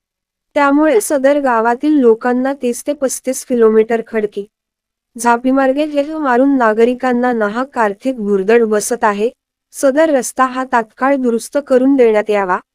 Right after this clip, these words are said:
व ठेकेदार व अभियंता यांच्यावर योग्य ती शासकीय कार्यवाही करण्यात यावी, अन्यथा युवासेना व गावातील ग्रामस्थ मुख्यमंत्री ग्रामसडक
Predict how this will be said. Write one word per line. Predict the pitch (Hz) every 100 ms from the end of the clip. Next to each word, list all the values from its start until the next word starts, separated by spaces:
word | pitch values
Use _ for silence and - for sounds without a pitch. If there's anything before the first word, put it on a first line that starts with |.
| _ _ _ _
व | 269
ठेकेदार | 254 247 233 240 247 269
व | 285
अभियंता | 254 208 220 233 240 277
यांच्यावर | 233 202 196 220 220 240
योग्य | 220 202 196 269
ती | 294
शासकीय | 311 240 214 - 277 269
कार्यवाही | 262 240 220 214 220 247
करण्यात | 269 240 220 226 233
यावी, | 220 208 262
अन्यथा | 247 220 208 220
युवासेना | 220 214 208 208 262 262 294
व | 294
गावातील | 226 196 196 208 311 294
ग्रामस्थ | 233 196 208 233 - 277
मुख्यमंत्री | 254 233 - 254 254 269 285
ग्रामसडक | 240 220 208 226 254 254